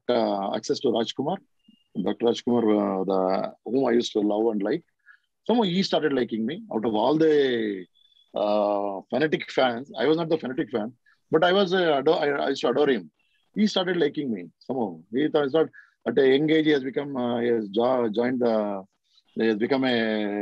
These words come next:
you know, bread earner, uh, ಒಂದು ಆಫೀಸರ್ ಆಗಿದ್ದಾರೆ. Then, uh, he, then only he developed some bondage to me.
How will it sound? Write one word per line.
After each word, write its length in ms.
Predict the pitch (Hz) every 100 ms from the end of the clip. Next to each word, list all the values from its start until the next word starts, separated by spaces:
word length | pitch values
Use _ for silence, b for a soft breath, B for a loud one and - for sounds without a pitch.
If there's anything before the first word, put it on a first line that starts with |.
| 101
you 80 | 113
know, 300 | 113 127 110
bread 280 | 95 120 120
earner, 340 | 120 117 113 113 _ _ _ _ -
uh, 200 | 107 104 113 110
ಒಂದು 120 | 110 110
ಆಫೀಸರ್ 280 | 117 131 113
ಆಗಿದ್ದಾರೆ. 340 | 104 101 101 101 104 _ _ _ -
Then, 240 | 113 117 117 110
uh, 520 | 107 107 104 101 98
he, 120 | 101 - - 117
then 180 | 143 165
only 200 | 165 156 147 - - -
he 280 | 180 196
developed 280 | 180 190 196
some 180 | 190 170 143
bondage 340 | 131 147 147 -
to 80 | 107
me. 140 | 101